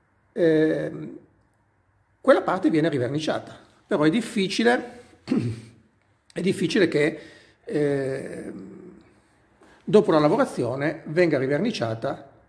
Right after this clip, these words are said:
tutta la vettura. Ovviamente se la grandine non ha spaccato l'unotto, non ha spaccato, eh, il parabrezza, quindi su grandinate medie le vetture, eh, in genere,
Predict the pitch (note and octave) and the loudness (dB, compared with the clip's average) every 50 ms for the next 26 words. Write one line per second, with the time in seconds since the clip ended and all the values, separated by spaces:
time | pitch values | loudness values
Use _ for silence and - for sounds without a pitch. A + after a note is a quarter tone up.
0 | _ _ _ - F#3+ F3+ F#3 - G3+ F#3 F3+ - D#3+ D3 C3+ C3 B2+ C3+ C3+ C3+ | _ _ _ -4 -4 -4 -2 2 2 2 4 4 0 -2 -2 -2 -4 -6 -8 -8
1 | - B2 A#2 A2 - - E3 E3+ G#3 G3+ F#3+ G#3+ - - D#3 - D#3+ D3+ D#3+ D3 | -8 -8 -6 -6 -4 -2 0 2 2 2 2 0 0 -2 -2 0 2 2 2 2
2 | D3 D3+ D#3+ E3 E3+ D3+ C#3 B2+ B2 C3 C3 C3+ - - - D3+ - - C3+ C#3 | 2 2 2 2 0 0 -2 -2 -4 -4 -4 -6 -6 -6 -8 -8 -6 -4 -4 -4
3 | C3+ - - C3+ C#3+ E3+ D#3+ C3+ A#2+ A#2+ A2+ - - C#3 C3 A#2+ B2 B2 - - | -4 -4 -4 0 0 0 0 0 -2 -2 -2 -4 -6 -6 -4 -4 -6 -8 -6 -8
4 | C#3+ - - - A#2 C3 B2+ - C#3 C3+ C3 - - - - - - _ _ - | -10 -10 -8 -10 -10 -10 -8 -6 -6 -6 -6 -10 -16 -20 -20 -20 -20 _ _ -16
5 | C3+ - - - D3 A#2 - C#3 D3 B2+ E3 E3 E3 B2+ - - D#3 - - D3 | -16 -14 -10 -10 -10 -8 -8 -4 -4 0 2 4 2 2 2 -2 -6 -4 -2 -2
6 | - C3+ A#2 - - D3+ E3 E3 F3+ E3+ F3 F#3 F#3+ D#3 C3+ - - C4+ G#3+ C#3 | -2 -4 -4 -4 -4 0 2 2 2 4 4 4 4 2 2 2 0 0 0 0
7 | B2+ C3+ C3+ E3 E3+ D#3+ D3+ D3+ A3+ - - - D3 B2 A#2+ C3 C#3 C#3 - - | 0 2 4 4 4 4 4 2 0 -2 -4 -4 -2 0 0 0 -2 -2 -6 -12
8 | - - _ _ _ _ _ _ _ _ _ _ _ _ _ _ _ _ _ _ | -20 -20 _ _ _ _ _ _ _ _ _ _ _ _ _ _ _ _ _ _
9 | _ - G3 - - - - - - A3+ A3 D#3 D3 C3 B2 A#2+ B2+ C3+ D3 D#3 | _ -14 -12 -10 -10 -10 -4 0 2 4 4 4 4 4 2 2 2 2 2 0
10 | - - - - - | 0 -2 -6 -14 -20